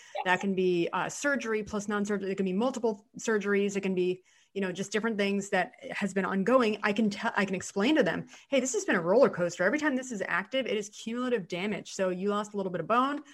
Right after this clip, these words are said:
Speaker 2: we arrested it. Now you're losing a little bit on top of that." So eventually we're gonna come to the place where teeth become loose,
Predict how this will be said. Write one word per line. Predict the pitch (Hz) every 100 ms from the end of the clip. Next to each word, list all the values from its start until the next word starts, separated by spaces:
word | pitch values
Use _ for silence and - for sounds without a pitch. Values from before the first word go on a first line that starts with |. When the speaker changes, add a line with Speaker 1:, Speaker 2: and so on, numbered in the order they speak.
| - -
Speaker 2:
we |
arrested | 190 226 254 302
it. | 311 214
Now | 240
you're | 254
losing | 240 233 226
a |
little | 208 220
bit | -
on | 196
top | - - 262 254
of | 175
that." | 175 - -
So | 202 190
eventually | 226 320 320
we're | 254 220
gonna | 214
come | 208
to |
the | 190
place | - 294 294 247 -
where | 196 190 190 - - - -
teeth | 294 311
become | - 220 202
loose, | 175 208 262 185 202 -